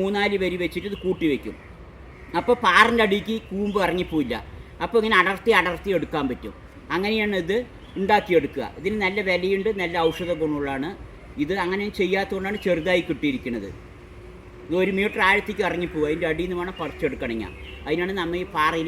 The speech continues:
വെക്കുന്ന പരിപാടി ചെയ്യുന്നത്. നമ്മുടെ ഇവിടെ പനമ്പഴം എന്നാ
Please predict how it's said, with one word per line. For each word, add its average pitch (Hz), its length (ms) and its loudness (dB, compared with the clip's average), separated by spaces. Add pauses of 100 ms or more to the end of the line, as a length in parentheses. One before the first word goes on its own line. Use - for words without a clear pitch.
വെക്കുന്ന 156 280 -4
പരിപാടി 135 400 -4
ചെയ്യുന്നത്. 95 320 -8 (880)
നമ്മുടെ 220 280 -2
ഇവിടെ 254 200 2
പനമ്പഴം 226 380 6
എന്നാ 226 100 2